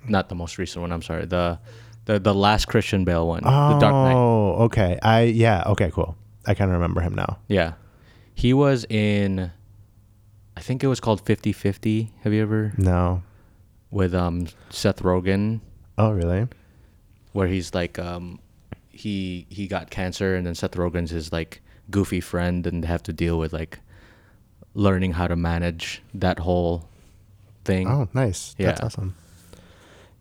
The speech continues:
Speaker 2: Yeah, well, anyways, he's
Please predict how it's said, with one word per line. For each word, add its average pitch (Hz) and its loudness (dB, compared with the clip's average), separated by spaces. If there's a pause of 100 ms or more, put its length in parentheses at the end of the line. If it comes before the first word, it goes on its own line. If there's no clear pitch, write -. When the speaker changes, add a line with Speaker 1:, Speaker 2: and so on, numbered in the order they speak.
(220)
Speaker 2:
Yeah, 101 2
well, 104 2 (520)
anyways, 95 2
he's 107 -2